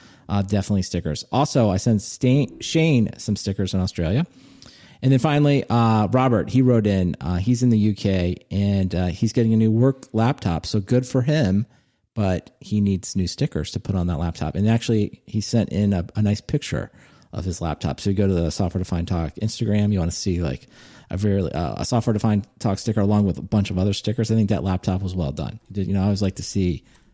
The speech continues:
how people are putting the stickers on there. So if you would like stickers, all you have to do is email your postal address to stickers at software defined talk dot com,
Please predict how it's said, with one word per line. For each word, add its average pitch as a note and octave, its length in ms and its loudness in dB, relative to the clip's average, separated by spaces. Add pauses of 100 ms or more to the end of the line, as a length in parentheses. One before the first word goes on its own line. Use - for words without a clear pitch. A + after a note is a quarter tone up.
how F#2+ 60 -2
people F#2+ 280 -2
are F2 40 0
putting E2 180 -4
the E2 80 -6
stickers - 380 -6
on D#2 160 -6
there. C2+ 240 -10
So - 360 -2 (640)
if G#2 160 -4
you C3 180 6
would C#3+ 140 6
like A2+ 180 2
stickers, G2+ 480 -2
all F2+ 180 -4
you G#2 120 2
have F2+ 80 -2
to - 100 -6
do F2+ 240 -2
is F2 320 -6 (160)
email A#2+ 320 4
your G#2 140 4
postal G2+ 440 -2
address F2 460 -4
to - 380 -4
stickers A#2 640 0
at - 160 -2
software E2+ 320 -4
defined E2+ 320 -6
talk E2 240 -4 (160)
dot A2+ 220 -2
com, F2+ 320 0